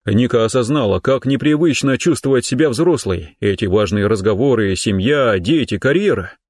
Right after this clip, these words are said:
Моментально ей захотелось вернуться на двадцать лет назад, чтобы насладиться юностью, мечтами, грандиозными планами, прокатиться на троллейбусе до Кремля и увидеть закат над Волгой.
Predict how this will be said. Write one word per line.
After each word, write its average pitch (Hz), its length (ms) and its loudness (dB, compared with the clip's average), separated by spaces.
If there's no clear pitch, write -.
Моментально 107 600 0
ей 98 180 -2
захотелось 107 560 0
вернуться 117 500 0
на 123 140 0
двадцать 123 400 -2
лет 131 160 0
назад, 131 380 -2
чтобы 95 260 -2
насладиться 104 640 0
юностью, 113 640 0
мечтами, 104 680 -2
грандиозными 110 720 0
планами, 120 720 0
прокатиться 101 640 -2
на 98 140 -2
троллейбусе 113 680 0
до 104 120 0
Кремля 113 480 0
и 110 120 0
увидеть 120 440 0
закат 117 400 -2
над 110 180 -2
Волгой. 90 460 -2